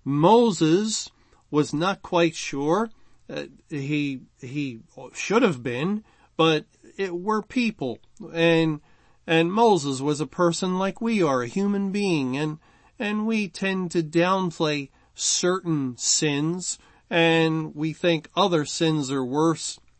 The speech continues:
And after all, this was just a few sticks. He wasn't building a house. He, he wasn't trying to harvest anything. He, he was only picking up a few sticks. So maybe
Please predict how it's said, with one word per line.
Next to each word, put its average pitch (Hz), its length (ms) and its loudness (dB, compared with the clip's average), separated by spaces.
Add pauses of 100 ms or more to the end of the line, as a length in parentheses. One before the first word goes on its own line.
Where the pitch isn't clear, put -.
(520)
And 196 120 0
after 170 320 4
all, 170 180 8
this 170 220 -2
was 156 160 -2
just 160 280 -2
a 147 60 -4
few 139 300 -4
sticks. - 500 -4
He 135 80 -6
wasn't 127 360 -4
building 135 360 -2
a 110 60 -10
house. 156 600 -2 (500)
He, 143 420 0 (240)
he 156 140 -2
wasn't 156 400 4
trying 156 400 0
to 127 120 -2
harvest 147 720 0
anything. 135 640 -2 (360)
He, 151 200 0
he 151 300 -2
was 143 340 -2 (100)
only 190 680 2 (220)
picking 165 380 -2
up 151 220 -2
a 151 100 -2
few 135 340 -6
sticks. - 840 -2 (520)
So 262 320 4
maybe 165 600 2